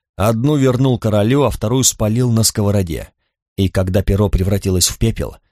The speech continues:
размешал его в чашке святой воды, после чего Эльцвит заставила сына всё это выпить.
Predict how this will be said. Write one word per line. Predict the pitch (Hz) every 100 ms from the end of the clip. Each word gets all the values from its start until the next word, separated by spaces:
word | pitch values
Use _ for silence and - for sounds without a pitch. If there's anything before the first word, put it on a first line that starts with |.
| _ _
размешал | 90 101 110 107 117 113
его | 104 101
в |
чашке | - 110 101 -
святой | 95 95 90 92
воды, | 87 87 98 87 - -
после | 101 -
чего | 85 - 92 -
Эльцвит | 104 - 113 107 - _ _ _
заставила | 90 107 - - 123 113 107
сына | 101 - 127 123
всё | 107 - 123
это | 113 101 95 87
выпить. | 85 - 53 -